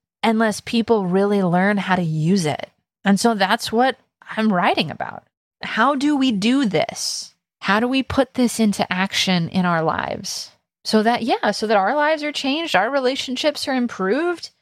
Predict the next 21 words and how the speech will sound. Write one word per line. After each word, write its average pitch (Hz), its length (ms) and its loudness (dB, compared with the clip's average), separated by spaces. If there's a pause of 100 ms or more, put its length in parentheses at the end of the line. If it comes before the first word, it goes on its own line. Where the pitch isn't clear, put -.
(140)
and 226 160 2
so 302 100 2
that 339 200 0
the 320 100 2
world 226 640 0 (200)
becomes 285 340 0
a 302 60 4
less 277 200 0
shitty 294 380 -2
place 294 420 -2 (160)
to 240 100 -2
live 226 300 0
in 202 360 -2
for - 160 2
everyone. 277 720 -2 (400)
So 226 440 0
I 202 140 4
do 220 220 0
think 180 300 -6
my 170 120 -4
queerness, 160 560 -6